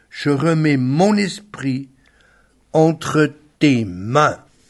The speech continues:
Mes frères et sœurs, comment remettre son esprit entre les mains de Dieu sans remettre aussi le reste ?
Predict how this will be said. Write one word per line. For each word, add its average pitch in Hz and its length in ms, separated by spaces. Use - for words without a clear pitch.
Mes 202 200
frères 185 380
et 202 100
sœurs, 214 800
comment 208 420
remettre 165 800
son 160 340
esprit 208 680
entre 185 440
les 156 240
mains 156 360
de 156 240
Dieu 147 680
sans 226 760
remettre 175 760
aussi 180 420
le 185 120
reste ? - 720